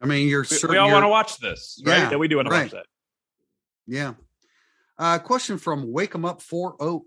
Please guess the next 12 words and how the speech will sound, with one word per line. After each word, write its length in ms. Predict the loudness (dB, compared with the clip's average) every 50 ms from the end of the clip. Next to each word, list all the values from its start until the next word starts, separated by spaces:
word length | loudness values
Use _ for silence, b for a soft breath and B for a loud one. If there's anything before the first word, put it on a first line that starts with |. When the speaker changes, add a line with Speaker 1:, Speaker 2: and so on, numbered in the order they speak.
| _ -8
Speaker 1:
eight. 360 | -8 -8 -8 -10 _ -16 -14 -14 -14 -14 -16 _ _ _ _ _ _ _ _ _ _ _ _ _ _ -10
Which 280 | -6 -6 -6 -6 -4 -4
do 80 | -2
you 60 | -2
think 260 | -2 -2 -2 -2 -2 -2
is 140 | -4 -2
most 300 | -2 0 0 0 -2 -4 -4
likely? 480 | -4 -4 -4 -6 -8 -14 -18 -18 -18 _ _ _ _ _ _ _ _ _ _ _ _ _ _ -8 -4
A, 300 | -2 -2 -2 -4 -6 -10 _ _ _ -6
playoff 360 | -2 0 2 2 0 0 -4
expansion. 800 | -8 -10 -8 -6 -2 -2 -2 -2 -2 -4 -6 -8 -8 -10 -14 _ _ _ -12 -6
B, 320 | -2 -2 -2 -2 -4 -6